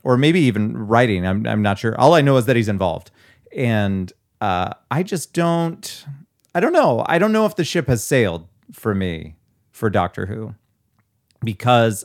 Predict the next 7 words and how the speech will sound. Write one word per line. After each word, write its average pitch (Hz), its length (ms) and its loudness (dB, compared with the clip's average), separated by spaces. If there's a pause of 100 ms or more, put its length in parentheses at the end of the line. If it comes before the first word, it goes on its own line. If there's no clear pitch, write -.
(100)
I, 101 680 0
you 117 120 -6
know, 101 140 0
I 98 60 0
made 113 260 2
it 117 220 0
through 107 720 -2